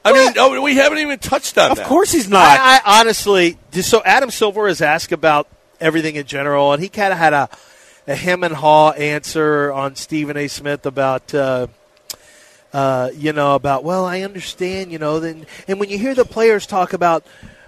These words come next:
Speaker 2: uh, not playing, you know, it makes, you know, it, it, it, it sounds more logical, but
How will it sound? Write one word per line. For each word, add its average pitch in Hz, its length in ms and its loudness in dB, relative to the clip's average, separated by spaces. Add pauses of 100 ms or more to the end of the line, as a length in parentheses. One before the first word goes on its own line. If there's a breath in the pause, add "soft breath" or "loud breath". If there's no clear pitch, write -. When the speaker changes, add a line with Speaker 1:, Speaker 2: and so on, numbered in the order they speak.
Speaker 2:
uh, 147 300 -2 (200)
not 170 320 -4
playing, 175 500 -4
you 165 140 -6
know, 160 80 -2
it 156 140 -8
makes, - 420 -8 (340 soft breath)
you 190 80 -4
know, 180 140 4
it, 175 180 0
it, 208 40 -6
it, 185 520 -10
it 190 200 -8
sounds 208 480 -4
more 185 240 -4
logical, 185 720 -4
but 165 280 -2